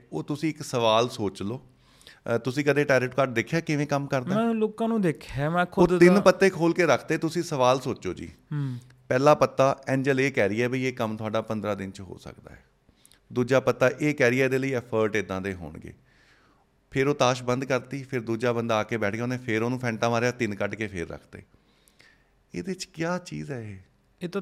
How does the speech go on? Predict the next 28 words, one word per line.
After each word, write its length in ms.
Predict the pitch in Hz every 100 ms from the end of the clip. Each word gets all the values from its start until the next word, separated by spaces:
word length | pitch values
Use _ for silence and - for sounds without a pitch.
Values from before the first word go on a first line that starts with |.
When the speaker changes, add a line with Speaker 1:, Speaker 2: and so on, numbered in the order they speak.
| -
Speaker 2:
ਮਤਲਬ 320 | - 175 180 190
ਪ੍ਰੋਬੇਬਿਲਿਟੀ 760 | - 190 180 185 185 220 220
ਹੈ, 220 | 208 214
ਕੁਛ 260 | 214 214 202
ਵੀ, 120 | 220
ਕਦੀ 200 | 214 202
ਵੀ 100 | 208
ਕੁਛ 220 | 214 202
ਵੀ 120 | 208 214
ਆਏਗਾ। 220 | 190 190
ਇਹ, 180 | 190 -
ਇਹ 160 | 190
ਵੀ 80 | 226
ਹੋ 100 | 214
ਸਕਦਾ 160 | 190 196
ਇੱਕ 100 | 185
Speaker 1:
ਸਿਰਫ 120 | 190
Speaker 2:
ਸਵਾਲ 240 | 190 185
ਦੇ 60 | 190
ਅਲੱਗ-ਅਲੱਗ 220 | 185 196
Speaker 1:
ਗੱਪਸ਼ਪ 80 | 220
ਹੈ। 40 |
Speaker 2:
ਜਵਾਬ 240 | 214 208 202
ਆ 100 | 185
ਜਾਣਗੇ। 260 | 180 170
Speaker 1:
ਹਾਂ, 220 | 123 131
ਬਿਲਕੁਲ, 440 | 143 139 143 - 139
ਬਿਲਕੁਲ। 260 | 139 143